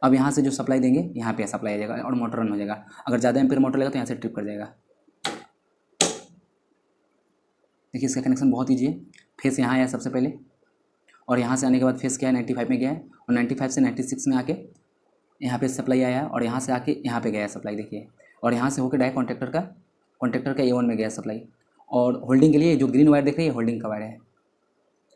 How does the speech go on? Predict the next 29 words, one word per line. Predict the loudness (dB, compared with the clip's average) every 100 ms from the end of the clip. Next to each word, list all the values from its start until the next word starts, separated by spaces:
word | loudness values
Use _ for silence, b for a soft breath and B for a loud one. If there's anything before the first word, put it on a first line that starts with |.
| _ -2
और | 2
indicator | 6 6 4 4
में | 4
एक | 4 4 4 4 2 4
neutral | 6 6
दिया | 6 4
गया | 4 0
है |
और | -4 -6
यहाँ | -4 0
पे | 0 0 -12 -20 _ -4
face | -2 0
लिया | 0
गया | 0 -6
है। | -8 -14 _ _ _ _ b b
और | -2 -2
contactor | -2 -2 2 4
में | 6
भी | 6
एक | 4
neutral | 2 0 -4
दिया | -4
गया | -6 -8
है। | -12 -18 _ _ _
बहुत | 0 4
ईजी | 4 2 _ _ _ _ _ _ _ _ _ 0
है | 2
डुअल | 4 2
स्टार्टर। | 0 -4 -8 -20